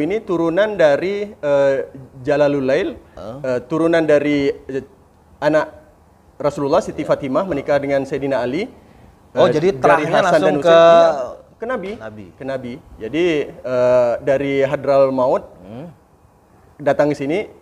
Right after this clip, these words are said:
Speaker 1: yakni, eh, Habib Hussein.
Speaker 2: Hmm.
Speaker 1: Habib Hussein dari Aceh, Semarang, kemudian
Speaker 2: Hmm.
Speaker 1: sampai ke Matan. Menikah dengannya itu orang Dayak.
Speaker 2: Ya.
Speaker 1: Anaknya itulah Syarif Abdurrahman Al-Qadri.
Speaker 2: Qadri.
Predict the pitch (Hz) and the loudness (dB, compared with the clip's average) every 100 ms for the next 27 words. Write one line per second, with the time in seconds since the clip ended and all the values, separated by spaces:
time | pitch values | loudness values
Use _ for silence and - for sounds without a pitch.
0 | - 127 139 156 156 139 131 - 127 123 | -8 -6 -2 -2 0 0 -2 -6 -6 -4
1 | 123 123 123 120 143 139 143 - 170 220 | -2 0 0 0 -4 -4 -8 -6 -6 -6
2 | - 107 139 135 147 143 185 165 151 - | -14 -16 -10 -4 -4 -2 -4 -2 0 2
3 | 151 - 165 160 160 156 147 151 147 151 | 0 -2 -4 0 0 -2 0 2 4 2
4 | 151 151 143 135 139 139 139 143 143 151 | 2 -4 -8 -8 0 0 0 -2 -6 -2
5 | 143 139 147 139 - 175 226 - - _ | -2 0 -2 -2 0 -2 -2 -10 -20 _
6 | - 147 165 165 208 196 190 190 190 202 | -8 -2 -2 2 0 2 -2 -2 -4 -2
7 | 190 175 180 165 143 - - - 120 117 | 0 2 2 2 2 -2 -20 -10 -6 -6
8 | - - - _ _ _ - 175 196 240 | -10 -20 -20 _ _ _ -2 -2 0 -2
9 | 202 165 170 - - 151 190 185 147 - | -2 -4 -4 -10 -16 -12 -6 -4 -6 -10
10 | - - - - 135 185 - 147 139 147 | -20 -20 -14 -4 -2 -2 -4 -6 0 -2
11 | 143 151 131 127 131 120 113 117 | 0 -2 -2 -4 -6 -6 -6 -8